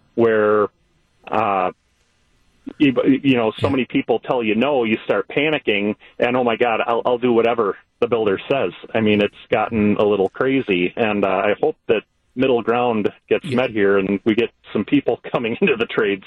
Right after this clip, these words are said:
Speaker 1: too, because it's really getting scary.
Speaker 2: Well, right, you got the cost there. You know, and the other interesting thing, Chris, in, in your industry is going to be, you have benefit, the home building industry, like a number of industries, has benefited for, from years and years of really, really low interest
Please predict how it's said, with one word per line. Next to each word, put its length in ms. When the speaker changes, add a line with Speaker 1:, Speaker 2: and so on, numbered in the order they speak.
Speaker 1:
too, 200
because 260
it's 200
really 320
getting 300
scary. 360
Speaker 2:
Well, 160
right, 180
you 80
got 140
the 80
cost 340
there. 140
You 120
know, 60
and 80
the 80
other 220
interesting 460
thing, 180
Chris, 340
in, 80
in 140
your 180
industry 560
is 140
going 260
to 80
be, 120
you 220
have 180
benefit, 480
the 140
home 300
building 440
industry, 680
like 180
a 20
number 260
of 80
industries, 460
has 100
benefited 800
for, 840
from 360
years 340
and 80
years 340
of 320
really, 280
really 340
low 380
interest 580